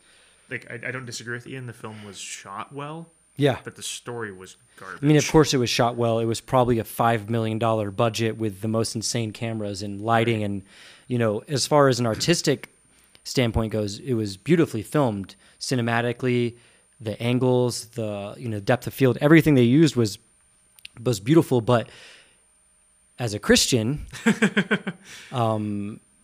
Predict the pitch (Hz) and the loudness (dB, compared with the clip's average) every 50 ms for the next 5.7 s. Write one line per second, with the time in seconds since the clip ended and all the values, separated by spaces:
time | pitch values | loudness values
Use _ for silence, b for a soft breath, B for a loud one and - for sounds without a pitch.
0 | _ - 117 107 107 - - 120 110 117 120 123 127 123 - 135 120 120 135 135 | _ -14 -14 -12 -12 -12 -12 -10 -10 -10 -10 -10 -14 -12 -8 -6 0 4 4 6
1 | 127 120 113 110 117 113 104 107 113 123 123 123 120 - 113 104 95 - 123 113 | 6 4 2 0 -2 -4 -4 0 2 2 4 2 2 -2 -4 -6 -4 -2 -2 0
2 | 110 107 104 - - - 190 180 147 110 - - 135 123 110 110 135 143 147 151 | 0 -2 -2 -4 -4 -4 -4 -6 -6 -6 -2 -2 0 0 0 2 2 4 6 6
3 | 147 139 117 - 127 117 117 123 131 139 156 - - - - - - - - - | 6 4 4 2 2 2 2 2 0 0 -2 -6 -6 -8 -8 -8 -10 -10 -6 -6
4 | 117 110 120 123 123 110 117 113 110 110 117 117 123 120 123 123 120 113 - 120 | -4 -2 -2 -2 -2 -2 -2 0 0 0 0 0 0 0 2 0 0 0 -2 -2
5 | 113 107 117 117 120 123 123 113 113 110 110 107 98 | 0 2 2 4 4 4 2 2 0 0 -2 -2 -6